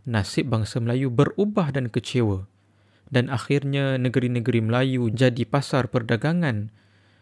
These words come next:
dan perebutan bangsa-bangsa yang datang berdagang dan berniaga. Bangsa Cina, Hindi,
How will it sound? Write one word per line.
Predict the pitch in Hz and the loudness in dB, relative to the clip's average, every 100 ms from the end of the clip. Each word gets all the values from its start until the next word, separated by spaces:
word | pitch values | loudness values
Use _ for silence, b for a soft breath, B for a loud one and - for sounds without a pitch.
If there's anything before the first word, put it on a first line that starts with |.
| b | b
dan | 131 117 | 0 2
perebutan | 131 117 120 170 - 147 113 | 2 2 2 0 2 2 2
bangsa-bangsa | 120 110 123 123 139 - 143 | 0 0 -2 -2 -4 -4 -2
yang | 120 113 | 0 0
datang | 110 147 - 139 | -2 -4 -4 -4
berdagang | 113 117 113 113 143 120 | -2 0 0 0 0 0
dan | 110 | -2
berniaga. | 98 101 95 92 92 92 _ _ _ _ _ _ _ _ _ b b b b b b b | -2 -2 -2 -4 -6 -8 _ _ _ _ _ _ _ _ _ b b b b b b b
Bangsa | 143 180 190 220 | 4 4 4 0
Cina, | - 180 175 185 185 151 | 2 0 2 2 2 2
Hindi, | 156 165 160 170 | 0 0 0 0